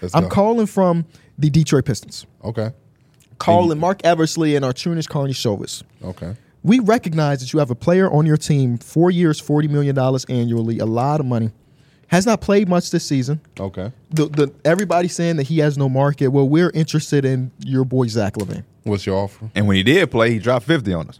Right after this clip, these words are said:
Speaker 2: He, yeah, and that's one of the reasons we want him. He loves playing in this Little Caesars Arena. We will give you Joe Harris.
Speaker 3: Expiring.
Speaker 2: Alec Burks.
Speaker 3: Expiring. That's twenty-nine million.
Speaker 2: Marcus Sasser.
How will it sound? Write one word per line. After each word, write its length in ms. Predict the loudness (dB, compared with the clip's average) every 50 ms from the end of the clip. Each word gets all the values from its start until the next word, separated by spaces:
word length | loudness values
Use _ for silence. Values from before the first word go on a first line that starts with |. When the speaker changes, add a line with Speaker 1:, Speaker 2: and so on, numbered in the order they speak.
| -10 -4
Speaker 2:
He, 120 | -4 -4 -2 -2
yeah, 100 | -2 -2
and 120 | 0 0 2
that's 220 | 2 2 0 -2 -2
one 160 | -2 -2 0
of 60 | 0
the 60 | 0
reasons 320 | 0 -2 -2 -4 -6 -8 -6
we 60 | -6
want 180 | -6 -6 -6 -6
him. 60 | -4
He 100 | -2 0
loves 340 | 2 2 4 4 2 2 -2
playing 480 | -4 -4 -4 -2 -2 -2 -2 -4 -6 -6 -6
in 140 | -4 -2 -2
this 160 | -2 -2 0
Little 240 | 0 0 0 0 -2
Caesars 340 | -4 -4 -4 -4 -4 -6 -6
Arena. 300 | -8 -8 -10 -12 -14 -18 -20 _ _ _ _ _ _ _ _ _ _ _ _ _ _ _ _ _ _ _ _ _ _ _ _ _ _ _ _ _ _ 2
We 120 | 4 4
will 60 | 6 4
give 140 | 4 2
you 120 | 2 0 0
Joe 240 | 0 2 2 2 4
Harris. 460 | 2 2 0 0 -2 -6 -12 -14 -18 _ _ _ _ _ _ _ _ _ _ _ _ _ _
Speaker 3:
Expiring. 600 | -20 -20 -4 -2 0 0 2 0 0 0 -2 -4 -8 _ _ _ _ _ _ 0
Speaker 2:
Alec 240 | 2 2 2 0 0
Burks. 420 | -2 -2 -4 -6 -12 -18 -18 -20 _ _ _ _ _ _ _ _ _ _ _ _ _ _ _ -6
Speaker 3:
Expiring. 600 | -6 -6 -6 -4 -4 -2 -2 -2 -2 -2 -4 -6 -8
That's 120 | -10 -10
twenty-nine 460 | -6 -4 -2 -2 0 0 -2 -2 -2
million. 300 | -2 -2 -2 -4 -4 -6 -6 _
Speaker 2:
Marcus 420 | -2 0 0 0 0 0 -2 -6
Sasser. 600 | -6 -6 -4 -4 -2 -2 -4 -4 -6 -8 -8 -8